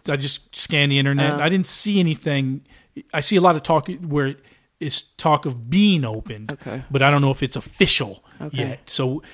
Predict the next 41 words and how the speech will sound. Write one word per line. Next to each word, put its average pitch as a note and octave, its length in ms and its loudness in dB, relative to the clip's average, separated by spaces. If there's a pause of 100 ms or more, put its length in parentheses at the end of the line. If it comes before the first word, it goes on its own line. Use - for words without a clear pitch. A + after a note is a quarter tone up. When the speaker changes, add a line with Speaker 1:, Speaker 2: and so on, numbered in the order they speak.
(180)
Speaker 1:
you, D#3+ 140 0
you D#3+ 160 4
have F3 80 4
to E3+ 80 -4
be D#3+ 100 4
careful F3+ 360 4
because C#3 220 -2
there's C#3+ 140 0
so G3 360 4
much G3 320 4
misinformation C3+ 840 0
on A#2 140 -2
the A#2 160 -4
internet. A2 440 -8
Speaker 2:
Well, B3+ 120 6
that C4 140 10
was C4+ 120 6
the B3 60 0
biggest B3 360 2
reason A#3+ 300 2
why A#3 160 4
things A#3 240 2
have A3 80 -2
gotten G#3+ 280 2
the A3 60 4
way G#3+ 120 4
they G#3 160 2
have, G#3+ 240 2
because F3 280 -2
there's F3 180 0
been F3+ 140 0
a F#3 80 0
lot E3 220 2
of D3+ 220 -4
misinformation. D#3 720 -4
There's D3 80 -6
been D#3 120 -4
a D#3 60 -2
lot D#3 220 2
of D#3+ 100 -2
stuff - 380 -6